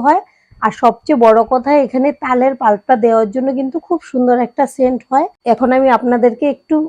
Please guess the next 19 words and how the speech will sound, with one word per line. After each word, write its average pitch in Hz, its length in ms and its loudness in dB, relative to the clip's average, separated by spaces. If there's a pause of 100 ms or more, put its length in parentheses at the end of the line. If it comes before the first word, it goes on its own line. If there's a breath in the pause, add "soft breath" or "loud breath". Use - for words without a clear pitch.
দেখিয়ে 226 380 0
দিচ্ছি 240 340 -6
কতটা 233 340 0
মুচমুচে 240 540 0
হয়েছে। 226 360 -2
এই 220 120 2
যে 208 100 -2
দেখুন, 202 320 -2 (2000)
খুবই 294 260 0
খাস্তা 254 420 -2
হয় 240 220 4
এই 233 80 2
বিস্কুটগুলো। 226 640 -4 (300)
এভাবে 277 340 6
আপনারা 285 400 4
বানাবেন, 240 460 2
আশা 240 200 -2
করছি 247 300 -2
আপনাদের 269 380 -2